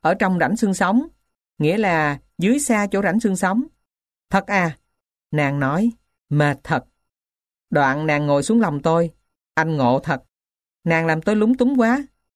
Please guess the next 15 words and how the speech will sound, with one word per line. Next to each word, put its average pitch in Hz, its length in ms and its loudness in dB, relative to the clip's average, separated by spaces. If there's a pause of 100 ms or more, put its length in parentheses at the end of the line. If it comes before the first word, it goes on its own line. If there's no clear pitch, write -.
(240)
Tôi 165 200 2
cứ 214 100 -2
tiếp 262 200 -4
tục - 180 -4
ba 190 160 0
hoa 202 240 -2
thiên 185 220 -2
địa. 131 260 2 (800)
Tôi 196 100 0
đang 196 180 0
bình 165 160 0
phục. 135 300 -4 (680)
Tôi 165 120 2
bảo 147 180 0
nàng, 147 320 -2